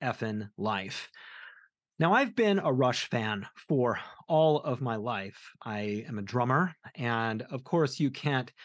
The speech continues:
grow up and take yourself seriously unless you are air drumming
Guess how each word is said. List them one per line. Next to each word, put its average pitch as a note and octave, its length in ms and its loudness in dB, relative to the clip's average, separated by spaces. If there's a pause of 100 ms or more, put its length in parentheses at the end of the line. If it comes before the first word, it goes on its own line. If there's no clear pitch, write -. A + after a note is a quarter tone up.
(520)
grow D3 240 4
up C3 340 2
and C3 160 -2
take C3+ 240 0
yourself C3+ 400 -2
seriously C3 640 -2
unless C#3 380 -4
you D3+ 100 4
are C3 240 2
air C#3+ 220 0
drumming A#2+ 640 -4